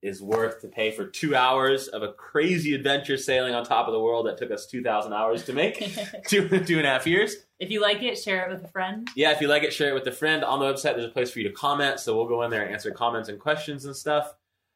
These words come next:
Speaker 1: and share it. And thank you, because this,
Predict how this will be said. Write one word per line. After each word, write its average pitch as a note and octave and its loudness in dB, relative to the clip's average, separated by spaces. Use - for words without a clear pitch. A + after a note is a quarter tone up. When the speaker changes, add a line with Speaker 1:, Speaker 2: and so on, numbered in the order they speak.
Speaker 1:
and A2 -2
share C#3+ 2
it. - 2
And G#2+ -6
thank G3 0
you, G#2 -2
because B2 -2
this, - -2